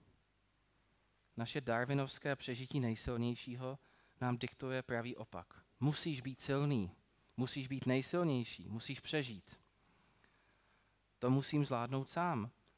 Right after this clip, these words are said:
A nebo jak zpívá můj oblíbený, eh, zpěvák:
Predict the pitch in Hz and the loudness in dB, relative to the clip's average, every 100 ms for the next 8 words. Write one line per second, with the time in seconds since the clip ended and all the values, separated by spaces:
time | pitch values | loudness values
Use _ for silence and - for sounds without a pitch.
0 | _ _ _ _ _ _ _ _ _ _ | _ _ _ _ _ _ _ _ _ _
1 | _ _ _ _ _ - 117 113 117 110 | _ _ _ _ _ -6 -2 -2 -2 -4
2 | - 110 107 107 104 113 127 101 95 104 | -8 -10 -6 -2 -2 -4 -8 -8 -8 -10
3 | 101 107 104 107 135 - - 95 90 104 | -4 -2 -2 -4 -10 -12 -8 -6 -8 -10
4 | - - - - 107 107 101 - | -16 -20 -14 -6 -2 -2 -2 -6